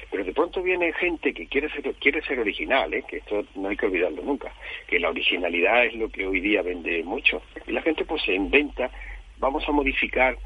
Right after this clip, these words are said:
de pronto esta estructura, vamos a modificar la dieta, incluso el Parlamento Europeo, ¿no? Vamos a reconducir la dieta humana.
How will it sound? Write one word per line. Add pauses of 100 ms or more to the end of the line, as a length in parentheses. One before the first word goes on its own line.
(240)
de
pronto
esta
estructura,
vamos
a
modificar
la
dieta,
incluso
el
Parlamento
Europeo,
¿no?
Vamos
a
reconducir
la
dieta
humana.